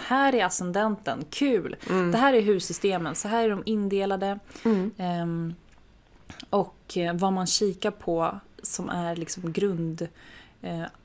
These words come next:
Speaker 1: mm, grundförutsättningar för att läsa av en astrokarta lite fort.
Speaker 2: Precis.
Speaker 1: Så att alla kommer lämna den här kursen och känna att man har en, en god grund att bygga vidare på.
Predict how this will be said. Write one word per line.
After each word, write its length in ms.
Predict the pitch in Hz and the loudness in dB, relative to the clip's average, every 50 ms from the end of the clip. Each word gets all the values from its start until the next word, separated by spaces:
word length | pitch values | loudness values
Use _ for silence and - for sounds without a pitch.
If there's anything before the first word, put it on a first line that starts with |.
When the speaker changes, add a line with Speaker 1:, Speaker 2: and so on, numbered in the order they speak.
| - - - | -20 -14 -10
Speaker 1:
mm, 540 | 190 190 185 185 185 - 135 135 - 180 180 | -6 -6 -6 -6 -6 -6 -6 -6 -6 -4 -2
grundförutsättningar 1600 | 185 196 208 202 190 180 175 170 165 165 170 165 160 160 - - - 175 175 170 - - 170 - - - 180 165 156 156 165 | 0 0 0 0 2 0 0 0 0 -2 -2 -4 -4 -6 -8 -6 -2 -2 -2 -2 0 -2 -2 -2 -2 -6 -6 -4 -4 -4 -6
för 160 | - - 180 | -6 -8 -8
att 100 | 170 - | -6 -2
läsa 300 | 180 170 165 - - - - | -2 -2 -2 -2 -4 -4 -4
av 340 | 190 180 175 170 165 165 | -2 -2 0 -2 -2 -4
en 80 | 165 156 - | -6 -8 -8
astrokarta 840 | 170 - - - 165 151 - - 165 156 - - - 160 156 - - | -10 -10 -8 -8 -8 -8 -6 -6 -6 -8 -8 -8 -6 -6 -6 -6 -6
lite 200 | 185 180 175 226 | -6 -2 -2 -2
fort. 460 | - - - - - - - - - - - - - | -2 -2 -8 -8 -12 -12 -12 -12 -12 -16 -20 -18 -2
Speaker 2:
Precis. 720 | - 170 175 - - - 226 185 - 180 - - - - - - - - - - | 0 2 2 2 2 2 2 2 2 0 -6 -8 -10 -12 -14 -20 -20 -20 -20 -8
Speaker 1:
Så 140 | - - 202 | -2 -2 -2
att 80 | 190 - | 0 2
alla 300 | - 208 196 202 202 202 | 2 2 4 4 2 2
kommer 240 | 208 - 196 190 | 0 -2 -2 0
lämna 340 | 190 196 196 190 196 208 214 | 2 2 2 2 2 2 0
den 120 | 214 190 170 | 0 0 -2
här 80 | 160 | -4
kursen 400 | 160 - 160 156 - - 160 160 | -4 -6 -6 -4 -4 -4 -4 -4
och 80 | 160 156 | -6 -6
känna 220 | - 175 165 160 156 | -6 -6 -6 -8 -8
att 80 | - | -8
man 120 | 170 165 160 | -8 -6 -6
har 140 | 160 160 | -4 -6
en, 240 | 156 151 156 156 151 - | -6 -6 -6 -8 -8 -6
en 140 | 175 170 170 | -4 -4 -2
god 240 | 165 185 190 180 170 | 0 0 0 0 0
grund 380 | 165 160 151 147 147 156 - - | -2 -2 -2 -4 -6 -8 -8 -8
att 140 | - 160 - | -10 -8 -2
bygga 200 | - 175 170 170 | -2 0 0 2
vidare 300 | 165 175 165 165 175 170 | 0 0 0 0 -2 -2
på. 220 | 160 - - - | -2 -4 -8 -8